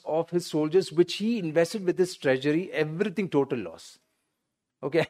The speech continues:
<laughs> he put those four squads to death. But then he had to, he was a man full of pride, which we will see right now.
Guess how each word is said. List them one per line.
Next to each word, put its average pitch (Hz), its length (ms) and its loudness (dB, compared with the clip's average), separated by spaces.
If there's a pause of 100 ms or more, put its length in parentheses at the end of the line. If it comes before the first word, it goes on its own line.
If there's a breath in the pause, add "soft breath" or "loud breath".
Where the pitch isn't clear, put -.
<laughs> - 120 -8
he 185 60 2
put 185 320 -8 (120)
those 190 220 2
four 170 300 0
squads 143 380 -2
to 135 100 -10
death. 107 320 -8 (1500)
But 165 180 4
then 233 220 8
he 180 140 0
had 165 260 0
to, 233 220 -4 (300)
he 156 60 -2
was 156 140 0
a 160 40 2
man 160 220 2
full 185 220 0
of - 180 -4
pride, 131 320 0
which - 180 -6
we 147 120 0
will 160 100 -2
see 156 260 -6
right 120 280 -4
now. 123 280 -12